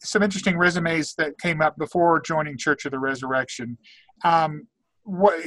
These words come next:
individually, go into your backgrounds and, and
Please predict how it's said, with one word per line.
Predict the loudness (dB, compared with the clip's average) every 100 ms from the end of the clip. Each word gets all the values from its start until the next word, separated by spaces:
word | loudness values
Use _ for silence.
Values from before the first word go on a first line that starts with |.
| -12 _ _
individually, | 0 2 6 4 6 2
go | 2
into | 2 2
your | 0
backgrounds | 2 0 0 -2 0 2 0 -4 -6
and, | -6 -6 -14 -14
and | -8 -6 -8